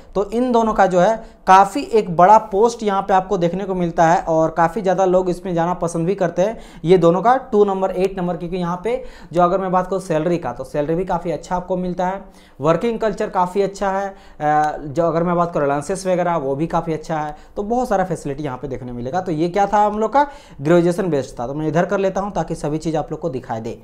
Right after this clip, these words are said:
समझ आया कि नहीं? चलिए गाइस, अब ये हो गया ट्वेल्थ का मैं बता दिया and आपका ग्रेजुएशन का बात किया। थोड़ा हम लोग बात करते हैं सिलेक्शन प्रोसेस सर क्या होता है, कितना, अ, स्टेज में एग्जाम होता है अगर मैं एनटीपीसी में जाना चाहता हूँ तो। तो डियर,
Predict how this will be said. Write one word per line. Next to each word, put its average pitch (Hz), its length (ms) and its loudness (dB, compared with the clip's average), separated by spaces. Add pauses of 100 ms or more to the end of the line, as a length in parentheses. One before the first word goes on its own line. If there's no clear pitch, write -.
समझ 220 280 2
आया 233 120 8
कि 233 120 -4
नहीं? 240 160 -4
चलिए 117 300 -6
गाइस, - 260 -14 (460)
अब 247 120 8
ये 262 100 4
हो 247 100 6
गया 262 100 2
ट्वेल्थ 233 460 2
का 233 400 2
मैं 202 200 -4
बता 214 240 2
दिया 233 360 -4
and 180 180 -2
आपका 175 180 0
ग्रेजुएशन 156 440 0
का 160 100 -6
बात 123 200 -6
किया। 113 220 -14 (440)
थोड़ा 254 140 8
हम 269 100 6
लोग 269 120 2
बात 254 180 4
करते 254 180 0
हैं 254 60 -2
सिलेक्शन 214 400 -2
प्रोसेस 214 400 -4
सर 226 100 -4
क्या 190 180 0
होता 156 220 -2
है, 127 140 -6
कितना, 226 460 -6 (280)
अ, 180 140 0 (120)
स्टेज 226 340 0
में 220 120 -2
एग्जाम 185 300 2
होता 202 260 -2
है 202 120 -2
अगर 175 200 0
मैं 180 120 -2
एनटीपीसी 180 420 -4
में 185 160 -4
जाना 160 200 -2
चाहता 170 240 -4
हूँ 165 100 -4
तो। 214 220 -8 (220)
तो 262 60 6
डियर, 233 340 4